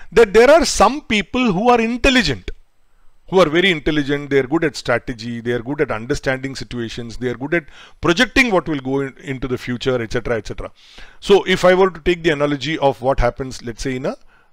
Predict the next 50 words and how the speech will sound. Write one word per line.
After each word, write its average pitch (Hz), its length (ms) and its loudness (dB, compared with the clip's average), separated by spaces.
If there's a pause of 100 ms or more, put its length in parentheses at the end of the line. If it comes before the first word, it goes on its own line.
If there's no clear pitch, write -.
(120)
uh, 113 200 -10 (140)
new, 165 400 -2
uh, 139 300 -2
in 165 140 -4
the, 151 260 0
in 156 140 -6
the 151 100 0
home 180 280 6
of 160 120 0
a 160 60 -2
newlywed, 156 680 2
uh, 110 440 2 (320)
let's 123 200 -4
say, 117 260 -4 (340)
uh, 104 300 -10
daughter-in-law 147 460 4
who's 131 200 0
come 120 160 0
to 135 80 -8
the 113 80 -6
house, 92 280 -10 (280)
she 208 320 0
is - 280 -4
little 262 400 -6
familiar 143 440 -2
with 127 140 -8
cooking, 135 280 -8
et 110 80 -12
cetera, 170 320 -8 (300)
but 156 100 0
the 180 80 0
mother-in-law 208 380 4
is 175 80 0
an 139 100 0
expert. 120 340 -4 (400)
Now 202 140 4
the 220 80 6
mother-in-law 226 640 4
is 214 220 0
an 370 120 0
expert. 214 440 2
She 185 220 -2
strategized 170 640 2
how 151 120 4
to 165 140 -2
do 160 180 0
different 147 320 -4
kinds 151 180 0
of 127 140 -4
dishes. 147 340 -6